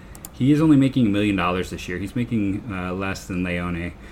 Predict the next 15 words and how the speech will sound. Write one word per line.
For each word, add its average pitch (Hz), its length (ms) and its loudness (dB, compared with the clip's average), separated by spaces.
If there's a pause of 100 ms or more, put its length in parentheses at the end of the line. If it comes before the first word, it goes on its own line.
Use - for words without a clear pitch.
(260)
but 110 160 2
he 104 80 0
makes 98 240 0
six - 300 -2
million 95 360 2
in 87 120 -2
twenty 92 240 -2
twenty-one, 87 480 -4
which 85 160 -12
would 98 100 -6
become 87 180 -6
an 87 120 -2
issue. 85 360 -6 (540)
Uh, 92 340 -4
again, 104 480 2